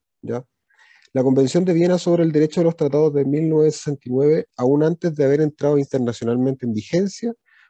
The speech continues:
cuando no se había completado el número de depósitos de instrumentos de ratificación o adhesión por ellas exigidos, ¿ya? Entonces, finalmente, <clears throat> esta convención fue adoptada por un, un sinnúmero de países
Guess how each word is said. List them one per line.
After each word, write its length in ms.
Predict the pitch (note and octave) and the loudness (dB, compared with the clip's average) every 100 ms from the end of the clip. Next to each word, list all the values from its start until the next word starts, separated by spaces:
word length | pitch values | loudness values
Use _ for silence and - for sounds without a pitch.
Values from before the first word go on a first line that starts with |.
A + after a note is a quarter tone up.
| - | -4
cuando 280 | C3 B2+ B2 | -2 2 2
no 140 | D3+ | 2
se 120 | - | 0
había 200 | F3+ F#3 | 0 2
completado 440 | F3 E3 D3 C#3 D3+ | 0 -2 -2 0 2
el 100 | C#3 | 2
número 280 | D3 D3 D3 | 2 4 4
de 100 | C3 | 4
depósitos 720 | B2 D3 D3 E3 D#3+ E3 - _ _ - | 0 -2 -4 -4 -6 -6 -8 _ _ -2
de 100 | B2+ | 0
instrumentos 580 | B2+ - A#2 C#3+ - D3 | 0 -2 0 0 0 0
de 80 | |
ratificación 640 | C3 A#2+ A2+ A2 A2 D3+ D3+ | -2 -4 -6 -6 -4 -4 -4
o 160 | B2 B2 | -2 0
adhesión 440 | A2+ - D3+ D#3 _ _ _ | 0 -2 -4 -4 _ _ _
por 160 | A#2+ B2 | 0 2
ellas 320 | C#3 D#3 - - | 4 2 -2 -10
exigidos, 800 | A#2+ - C3+ D#3+ A2 G2 - _ _ _ | -10 -10 -8 -2 -2 -2 -10 _ _ _
¿ya? 200 | A2+ B2+ | -4 -4
Entonces, 420 | B2+ A#2 C3 C#3 - _ _ _ | -4 -4 -2 -4 -6 _ _ _
finalmente, 680 | B2+ C#3+ D3 D#3 - E3 - _ - | 2 4 4 4 2 0 0 _ 2
<clears throat> 600 | G#3 F#3 E3+ C3 _ - | 2 4 0 -2 _ -8
esta 240 | D3 F3 | -4 -2
convención 640 | D#3 C#3 C3+ B2 D#3 G3 - - - _ _ _ _ | 0 2 0 0 -2 -4 -6 -20 -20 _ _ _ _
fue 160 | - C#3+ | -2 0
adoptada 420 | C3+ - C#3+ C#3+ | 0 -2 0 0
por 140 | C3+ | 0
un, 140 | C3 B2 | -2 -6
un 260 | A#2+ A2+ | -6 -6
sinnúmero 460 | A2 A2 A#2 C#3 C#3 | -6 -6 -2 0 0
de 40 | |
países 540 | C3+ C#3 D#3+ F#3+ F#3 | 0 -2 -4 -8 -14